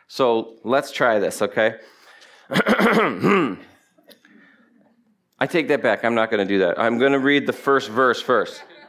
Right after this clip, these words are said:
"The book of the genealogy of Jesus Christ, the son of David, the son of Abraham." Genealogy, the word means origin. He's saying the origin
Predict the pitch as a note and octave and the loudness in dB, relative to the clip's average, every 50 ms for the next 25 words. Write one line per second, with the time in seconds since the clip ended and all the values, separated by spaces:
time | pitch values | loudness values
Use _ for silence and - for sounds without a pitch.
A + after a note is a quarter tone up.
0 | - - - - - - - C#3+ C3+ C#3+ G3 A3+ A3 A3 F#3+ F3+ C#3+ C#3 F3+ F#3+ | -20 -20 -20 -20 -20 -4 -4 -4 0 2 0 2 2 2 0 0 0 0 2 2
1 | G3 F#3+ F3+ F3+ F3+ F3+ D#3 D3+ E3 D#3 C3 C#3+ E3+ E3+ E3 D#3 D#3+ C#3+ - D#3+ | 4 4 4 4 4 2 2 2 0 0 2 2 2 2 2 0 -2 -2 0 0
2 | D#3 D3+ D3 - B2+ - - E3 E3 E3 D#3+ D3 C#3+ D#3 D#3 C#3+ C#3+ B2+ C3 B2+ | 0 0 0 -2 -8 -4 -2 0 2 2 2 2 2 2 2 2 0 -2 -2 -2
3 | - C#3+ C3+ C3+ B2+ C3 C3 B2+ A2+ A#2+ B2 A2+ G#2+ - - F#3 G3+ G3+ F#3+ F3 | 0 0 0 0 2 2 2 2 2 0 0 0 -2 -2 0 2 2 4 4 4
4 | D#3 D#3+ F3 D#3 C#3+ F3 D3+ C#3 B2+ C3 C#3+ D3 D3 D3 D3+ D3+ C#3 - - D3+ | 4 2 2 2 0 0 0 2 2 2 2 2 2 2 2 0 0 -2 -2 2
5 | D3+ D#3+ D#3+ D3+ C3 G#2+ G#2+ D2+ - - - - _ _ _ _ _ - - - | 2 4 4 2 0 -2 -4 -6 -6 -8 -14 -18 _ _ _ _ _ -20 -20 -20
6 | - - _ _ _ - D3+ E3 E3 E3 - - D#3 D3 C#3+ C#3 B2 A#2+ C3+ C#3 | -20 -20 _ _ _ 0 0 2 2 0 0 2 2 4 4 2 2 2 0 2
7 | - F3 A3+ B3+ B3 G#3+ E3+ B2+ C3 C3+ B2 B2 B2+ C3 | 2 2 4 4 4 2 0 0 0 0 0 0 0 -4